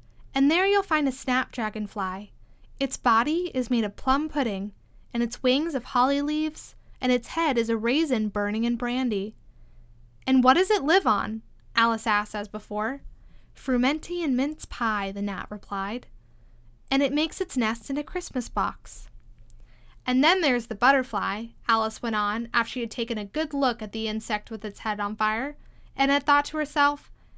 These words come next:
"I wonder if that's the reason insects are so fond of flying into candles, because they want to turn into a snapdragon fly."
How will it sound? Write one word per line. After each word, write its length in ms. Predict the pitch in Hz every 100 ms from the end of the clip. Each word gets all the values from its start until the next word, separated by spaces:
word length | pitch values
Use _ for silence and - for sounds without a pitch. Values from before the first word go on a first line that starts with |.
| -
"I 120 | 269
wonder 220 | 302 403 466
if 80 | 440
that's 220 | 403 403
the 140 | 330 277
reason 380 | 285 311 262
insects 480 | 226 247 - 214 -
are 80 | 214
so 260 | - 285 330
fond 320 | 285 254 240
of 80 | 226
flying 300 | 220 214 220
into 160 | 226
candles, 640 | 233 330 339 233 202 - - - - -
because 280 | 269 294 254
they 120 | 254
want 200 | 226 233
to 60 |
turn 240 | 247 240 233
into 220 | 247 285
a 40 |
snapdragon 680 | 285 - 381 381 226 214 214
fly." 400 | - 202 196 202